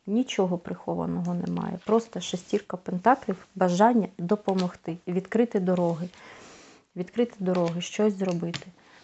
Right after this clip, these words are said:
Ну, м-м. Якогось там таємного,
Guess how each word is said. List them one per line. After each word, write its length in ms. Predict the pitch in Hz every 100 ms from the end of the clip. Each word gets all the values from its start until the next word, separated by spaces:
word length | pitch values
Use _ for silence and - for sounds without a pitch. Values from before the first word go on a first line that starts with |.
| - _
Ну, 560 | - 190 196 208 202 196 180 - - - _ _ - - - - - - _ _ _ _ _ _ _ -
м-м. 340 | 190 185 180 170 _ _ _ _ - - - _ - - - - - - _ - - _
Якогось 540 | - 185 202 214 196 -
там 400 | - 185 180 180 175 - - - - _ _ _ _ _ - - _ - - _ - - -
таємного, 640 | 180 196 202 185 170 175